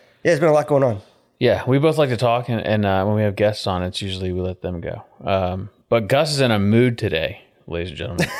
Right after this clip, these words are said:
Speaker 1: Don't fucking get me started, man.
Speaker 2: So you've showed me the middle finger twice today. Twice in one day.
Speaker 1: Yeah, I've been pretty grumpy.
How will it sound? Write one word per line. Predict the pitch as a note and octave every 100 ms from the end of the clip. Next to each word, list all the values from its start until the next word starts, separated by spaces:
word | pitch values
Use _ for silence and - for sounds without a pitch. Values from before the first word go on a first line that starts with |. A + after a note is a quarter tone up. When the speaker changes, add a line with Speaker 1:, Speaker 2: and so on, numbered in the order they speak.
| D#5+ D#5+ C#5+
Speaker 1:
Don't | E3+ - -
fucking | - -
get | - -
me |
started, | B1+ - D2 C2+
man. | C#2 D#2 G2
Speaker 2:
So | - A2 G#2
you've | G2+ A2+ D#3 C#3 A#2+ -
showed | A2+ - B2 A2+
me | A2+ A2+
the | G#2
middle | G#2+ G#2+
finger | G2+ G#2+ F2+
twice | - A2+ A#2+ A2+
today. | - D#2+ C2+ - _ -
Twice | C3+ C#3+ B2+
in |
one | G#2 G2
day. | G2+ -
Speaker 1:
Yeah, | B2+
I've | C3
been | D#3
pretty | C#3 C#3
grumpy. | G2 G2+ G#2 G2+